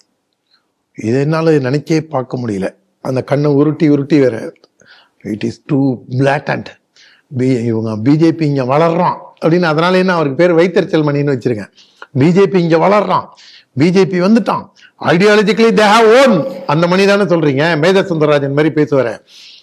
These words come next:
அந்த, அதனால இவங்களுக்கு வந்து ஜோசப் விஜய் வந்து தங்களுக்கு ஒரு அரசியல் த்ரெட்டா வருந்துருவாங்கிறதுனால தான் இவரு சர்ச்சுக்கு போறாருங்கிற ஒரு பார்வையும் இருக்கு. ஆனா வந்து எல்லாருக்கும் சமமா இருப்போம்,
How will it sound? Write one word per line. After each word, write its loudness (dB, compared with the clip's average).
அந்த, -2
அதனால 0
இவங்களுக்கு 2
வந்து 2
ஜோசப் 2
விஜய் 4
வந்து 0
தங்களுக்கு 0
ஒரு 4
அரசியல் 0
த்ரெட்டா 2
வருந்துருவாங்கிறதுனால 0
தான் -6
இவரு 4
சர்ச்சுக்கு 0
போறாருங்கிற 4
ஒரு 0
பார்வையும் 0
இருக்கு. -4
ஆனா 2
வந்து 0
எல்லாருக்கும் 2
சமமா 2
இருப்போம், 0